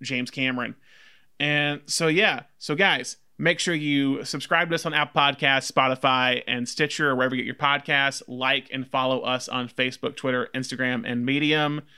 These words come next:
And yeah, I think that's all I have to say on that.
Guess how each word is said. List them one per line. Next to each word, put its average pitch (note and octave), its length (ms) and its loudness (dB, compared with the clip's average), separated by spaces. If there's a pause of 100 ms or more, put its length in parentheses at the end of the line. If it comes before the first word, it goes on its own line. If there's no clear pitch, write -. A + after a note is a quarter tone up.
(400)
And C3 560 -2
yeah, D3+ 400 0
I A#2+ 80 -10
think C#3 200 -8
that's - 380 -6 (480)
all C#3 160 0
I D3 80 2
have D3+ 220 -4
to D3 60 -12
say D#3+ 280 -4
on D#3+ 180 -4
that. - 220 -6